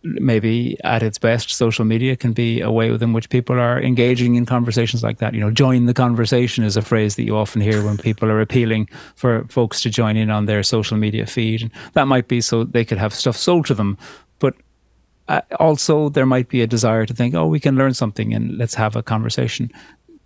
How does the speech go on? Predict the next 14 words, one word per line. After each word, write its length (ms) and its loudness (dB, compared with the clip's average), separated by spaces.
Obviously, 300 -4
that, 180 0
that 220 -4
can 120 0
be 100 -2
complicated 760 0
and 300 -2
can 200 0
lead 220 0
down 300 0
to 340 -2
fruitless 400 0
paths, 400 -2
but, 160 -4